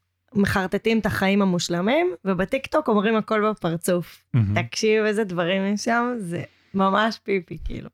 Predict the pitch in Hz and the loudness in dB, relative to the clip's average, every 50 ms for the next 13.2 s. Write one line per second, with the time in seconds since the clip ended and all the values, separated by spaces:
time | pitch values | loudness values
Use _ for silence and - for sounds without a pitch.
0 | _ _ _ - - - - - - - - - 175 175 160 135 214 226 214 240 | _ _ _ -20 -20 -20 -20 -20 -20 -12 -4 -2 -2 0 0 0 0 0 0 0
1 | 233 220 196 190 196 202 190 220 226 226 220 - 208 214 226 214 220 202 180 185 | 0 0 0 0 0 0 0 0 -2 -2 -2 -2 -2 -2 -2 -2 -2 -2 -2 -2
2 | 175 - - 208 226 240 247 247 254 247 - _ _ _ _ - _ _ _ - | -4 -4 -4 -2 0 0 0 -2 -2 -4 -8 _ _ _ _ -20 _ _ _ -8
3 | - 170 190 190 202 214 208 - 202 196 - - 202 202 202 - 208 196 175 180 | -2 0 2 2 2 2 2 0 -2 -2 0 -2 -2 -4 -4 -4 -6 -4 -2 -2
4 | 180 175 175 175 180 - - - 202 208 226 233 254 277 277 _ _ _ _ _ | -2 -2 -4 -4 -4 -4 -2 0 2 2 2 2 0 -2 -4 _ _ _ _ _
5 | _ _ _ _ _ _ - - - _ _ - - - - 202 196 185 180 - | _ _ _ _ _ _ -20 -20 -20 _ _ -8 -6 -2 2 2 2 2 0 -2
6 | - - 269 285 269 254 254 247 208 185 220 240 240 247 254 - - 208 185 170 | -2 0 0 2 2 2 2 2 2 2 2 2 2 0 -2 -2 0 0 0 0
7 | 165 _ _ _ _ _ _ _ _ - 196 202 190 175 190 233 208 180 214 214 | -2 _ _ _ _ _ _ _ _ -2 0 0 0 0 0 0 0 2 0 0
8 | 202 - 190 180 165 - 208 175 151 117 196 226 277 330 330 302 _ - 202 - | 0 0 -2 -2 0 -2 -2 -2 -2 -4 -2 0 0 0 -2 -4 _ -2 -2 -2
9 | 302 277 - 262 240 - 285 294 285 233 - - - _ - - - _ - 220 | -2 -2 -4 -6 -4 -2 -2 -2 -2 -4 -6 -10 -14 _ -20 -20 -14 _ 0 2
10 | 226 233 233 240 233 - 269 269 285 285 - 233 190 - - - - - - - | 2 2 2 0 0 0 0 2 2 0 0 -2 -2 -2 -4 -10 -14 -16 -10 -6
11 | - - 180 147 - - 180 - - - - - - - - 143 - - 202 214 | -2 0 0 2 2 2 0 -2 -4 -8 -18 -20 -14 -6 -6 -4 0 2 2 2
12 | 233 240 269 247 320 - 285 285 247 285 311 254 - - - - 311 277 262 277 | 4 2 2 0 0 0 0 0 2 4 4 4 4 2 2 2 2 2 2 2
13 | 302 311 294 | 0 0 0